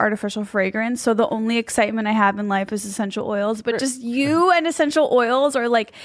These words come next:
Speaker 1: it doesn't make sense, but I want it to make sense by the end of today.
Speaker 2: It doesn't ha-,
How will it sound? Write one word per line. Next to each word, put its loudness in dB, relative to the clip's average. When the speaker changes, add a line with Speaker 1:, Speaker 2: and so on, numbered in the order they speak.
Speaker 1:
it -2
doesn't 0
make 2
sense, 0
but 0
I 4
want 0
it -6
to -8
make -12
sense -8
by 2
the 2
end -2
of -8
today. -8
Speaker 2:
It 0
doesn't 2
ha-, -2